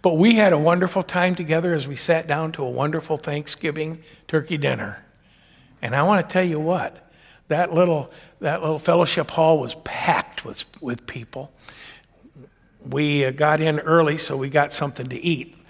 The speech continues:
I was told that the food almost ran out before the people did. But we had a wonderful time,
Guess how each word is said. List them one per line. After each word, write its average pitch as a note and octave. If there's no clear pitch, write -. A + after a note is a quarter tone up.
I C3
was C3
told D#3+
that C#3+
the B2
food D#3+
almost C#3+
ran C#3+
out C#3+
before B2+
the B2
people B2
did. F#2+
But C3
we C#3+
had G3+
a E3+
wonderful G3
time, C3+